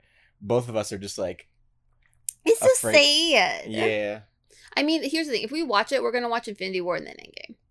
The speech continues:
Speaker 2: 'Cause I would like to, at some point, actually see them, like,
Speaker 1: Back to back?
Speaker 2: back to back. So maybe we'll do that, like, this weekend or something.
Speaker 1: Well, we do also have to get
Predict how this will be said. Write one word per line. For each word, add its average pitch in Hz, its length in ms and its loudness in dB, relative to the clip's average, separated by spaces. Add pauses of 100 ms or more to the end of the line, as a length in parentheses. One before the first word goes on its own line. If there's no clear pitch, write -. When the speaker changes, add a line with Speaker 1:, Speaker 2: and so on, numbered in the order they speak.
(140)
Speaker 2:
'Cause 277 140 4
I 277 100 8
would 269 180 2
like 240 220 4
to, 330 220 -2 (640)
at 233 200 6
some 240 180 -4
point, - 220 -12 (120)
actually 226 300 2
see 226 320 -4
them, 208 420 -2
like, - 260 -10 (640)
Speaker 1:
Back 95 180 -4
to - 60 -18
back? 95 180 -6
Speaker 2:
back - 180 0
to - 80 -20
back. - 220 -16 (460)
So 214 480 -2
maybe 320 260 -4
we'll 330 180 -6
do 320 180 -10
that, 311 200 -6
like, 269 280 -8 (120)
this 262 180 -16
weekend 208 240 -12
or 196 60 -10
something. 208 360 -14 (920)
Speaker 1:
Well, 127 300 -6 (220)
we 127 140 -6
do 135 220 -2
also 123 240 0
have 120 140 -8
to 113 60 -14
get 113 340 -4